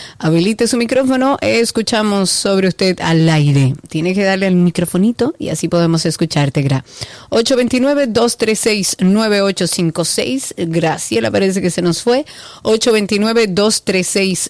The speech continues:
nueve ocho cinco seis. Mientras tanto, actualización sobre el tema de Conani que comentaba esta mañana, eh, este terrible suceso.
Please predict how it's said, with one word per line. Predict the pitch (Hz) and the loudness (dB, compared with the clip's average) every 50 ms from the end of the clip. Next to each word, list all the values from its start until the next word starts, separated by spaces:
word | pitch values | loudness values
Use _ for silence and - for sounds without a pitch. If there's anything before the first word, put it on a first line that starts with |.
| - 170 | 0 2
nueve | 170 180 190 208 208 202 196 185 | 2 4 4 2 2 2 2 2
ocho | 185 180 - 180 165 | 2 0 0 -2 -2
cinco | - - 170 156 - 165 | 0 0 -2 0 0 0
seis. | 151 - - 180 160 139 131 131 - - - - - - - - - - - | -2 0 0 0 0 0 0 -2 -4 -8 -10 -14 -20 -20 -18 -20 -20 -8 -4
Mientras | 190 185 180 208 202 202 | -4 -2 0 -2 -2 0
tanto, | - 254 247 226 202 196 190 185 - | 0 0 0 -2 -2 0 -2 0 0
actualización | 190 185 190 - 196 190 202 180 - 190 175 - 226 233 240 | -2 -4 -2 -2 -2 -2 -2 -2 -2 -2 -2 0 0 0 0
sobre | - - 220 202 185 185 180 180 175 | 0 0 0 0 2 2 2 2 2
el | 175 175 - | 2 2 0
tema | 196 202 196 185 | 0 0 0 0
de | 180 165 | 0 0
Conani | - 175 165 170 170 170 175 165 | 0 2 2 2 4 4 2 2
que | 147 - 156 - | 2 0 -2 0
comentaba | - 156 151 151 143 - 165 170 175 175 170 165 | 2 2 4 4 4 4 4 4 4 4 4 4
esta | 165 156 - 160 | 2 2 2 2
mañana, | 160 160 160 156 151 147 143 139 139 139 - - - - - - - - - - - - | 2 4 4 4 4 4 4 4 4 2 0 -4 -14 -18 -16 -18 -18 -20 -20 -20 -8 -2
eh, | 156 160 156 156 170 - | 0 2 2 2 0 0
este | 165 165 - - 190 180 | -2 -2 0 -2 -2 -2
terrible | 160 - 170 160 165 175 185 180 165 160 151 | 0 0 0 0 0 0 0 2 2 2 0
suceso. | - - 147 - - - 160 156 139 - - 143 160 160 | 0 0 -2 -2 0 0 0 0 0 0 -2 -4 -4 -6